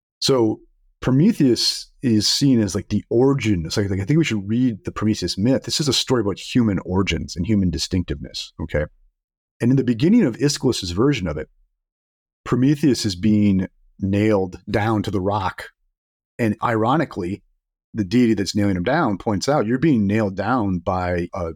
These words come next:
bar and chain. You're being nailed down by technology. Okay, technology is undoing you, Prometheus." And he mocks him, like, "Your name means foreknowledge." That's what Prometheus means. "And you didn't see this coming." And it,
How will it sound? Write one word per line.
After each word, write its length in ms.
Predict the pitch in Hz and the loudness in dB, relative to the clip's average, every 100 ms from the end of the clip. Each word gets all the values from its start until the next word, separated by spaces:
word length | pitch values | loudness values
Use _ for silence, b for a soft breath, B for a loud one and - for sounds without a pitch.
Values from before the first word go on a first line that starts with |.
| - | -6
bar 340 | - 98 95 90 | -2 0 0 0
and 140 | 82 | -2
chain. 500 | - 143 147 98 90 - | -2 0 2 2 -2 -4
You're 160 | 113 127 | -2 0
being 240 | 139 117 | 4 4
nailed 220 | 107 98 | 4 2
down 180 | 101 90 | 0 -2
by 140 | 82 | -2
technology. 600 | 80 - - 113 147 - - _ _ _ | -6 -10 -4 -2 -2 -6 -20 _ _ _
Okay, 220 | - 151 | -10 -8
technology 560 | 151 104 120 113 123 104 | -6 -6 -2 0 2 0
is 100 | 95 | -2
undoing 480 | 110 95 85 156 143 | 0 0 2 4 2
you, 100 | 78 | 0
Prometheus." 560 | - - 87 - - - _ _ _ _ _ _ _ _ - | -8 -12 -12 -16 -18 -20 _ _ _ _ _ _ _ _ -4
And 340 | 123 117 110 | 0 2 0
he 160 | 104 127 | 0 2
mocks 440 | 110 135 226 - | 2 2 0 -2
him, 100 | 104 | -2
like, 160 | 92 110 | -2 0
"Your 140 | 139 | 2
name 400 | 123 165 180 117 | 4 4 4 2
means 260 | 123 113 104 | 2 2 0
foreknowledge." 840 | - 135 160 110 85 69 80 - | -2 0 2 0 -4 -8 -8 -4
That's 260 | 98 92 - | -2 -2 -2
what 160 | 98 - _ | -4 -4 _
Prometheus 460 | - 90 92 82 - | -4 -2 -2 -4 -4
means. 560 | 85 139 120 78 90 - _ _ _ | 0 2 2 -2 -6 -12 _ _ _
"And 320 | 117 113 101 - | -2 0 0 -4
you 240 | 107 139 | -2 2
didn't 220 | 139 135 | 2 0
see 140 | - 117 | 0 -2
this 200 | 101 - | -2 -4
coming." 400 | 139 175 131 - | -2 0 -2 -4
And 120 | 107 | -2
it, 140 | 117 | -2